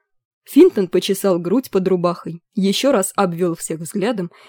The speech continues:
и, тяжело ступая, ушёл обратно в дом. "Ну вот, всё хорошо", — сказал Кервин Квирт, когда первокурсники окружили его как воробушки. "Этот колодец очень глубокий, он сообщается с рекой.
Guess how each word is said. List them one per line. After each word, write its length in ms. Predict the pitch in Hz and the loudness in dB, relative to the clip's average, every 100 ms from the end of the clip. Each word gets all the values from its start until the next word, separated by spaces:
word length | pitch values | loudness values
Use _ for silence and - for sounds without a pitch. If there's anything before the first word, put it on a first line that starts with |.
| - - | -12 -4
и, 80 | |
тяжело 400 | 208 208 208 262 | 2 2 2 2
ступая, 560 | 320 - 170 240 208 165 _ _ | 0 -4 -6 -2 -4 -6 _ _
ушёл 400 | - 196 - 247 | -2 -2 0 2
обратно 420 | 190 160 170 180 | 0 0 -2 -4
в 80 | 165 | -6
дом. 240 | 165 160 185 _ _ _ _ _ _ _ _ _ | -6 -8 -10 _ _ _ _ _ _ _ _ _
"Ну 260 | 202 214 190 | 4 4 4
вот, 240 | 156 - _ _ _ | 0 -8 _ _ _
всё 240 | - - 240 | -2 4 6
хорошо", — 520 | - 180 180 - 160 _ _ _ _ - | 4 -2 -2 -8 -14 _ _ _ _ -18
сказал 440 | - - 180 165 160 | -12 -2 -2 -2 -6
Кервин 360 | - 170 160 | -6 -8 -8
Квирт, 440 | 165 170 208 - _ - - - | -12 -8 -10 -10 _ -20 -20 -8
когда 300 | - 190 180 | -2 2 2
первокурсники 840 | 175 180 170 - 240 - 190 - | 2 0 0 -2 -6 -4 -6 -2
окружили 560 | 175 170 165 175 220 196 | -2 -2 -6 -4 -2 0
его 220 | 170 156 | 0 -2
как 200 | 170 170 | -6 -6
воробушки. 640 | 175 170 170 160 - - - _ _ _ _ _ _ _ _ _ - | -4 -2 -4 -8 -14 -18 -20 _ _ _ _ _ _ _ _ _ -2
"Этот 320 | 220 202 196 | 0 2 0
колодец 500 | 196 175 254 175 - | 0 2 2 0 -2
очень 280 | 196 - 185 | -4 -2 -2
глубокий, 520 | 175 165 - - 175 _ _ | -2 -4 -8 -12 -18 _ _
он 160 | 226 240 | 0 2
сообщается 680 | - 175 - 208 220 - | 2 0 0 0 0 0
с 120 | 185 - | -8 -6
рекой. 400 | 170 - 175 | -6 -8 -18